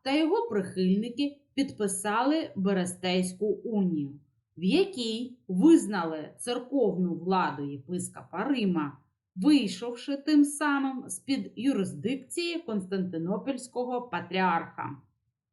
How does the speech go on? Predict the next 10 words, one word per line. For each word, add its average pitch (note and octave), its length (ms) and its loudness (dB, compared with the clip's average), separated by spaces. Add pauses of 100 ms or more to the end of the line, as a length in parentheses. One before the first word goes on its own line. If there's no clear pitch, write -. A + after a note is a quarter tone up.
(520)
У D4 220 2 (200)
тридцяти D4 560 2
трьох E3+ 500 -2 (380)
артикулах F3+ 1040 -2
унії G#3 760 2 (100)
єпархія A3 960 -2 (220)
визначила F#4+ 880 4
умови, A3+ 720 2 (140)
на F#3+ 100 0
яких G3+ 560 -2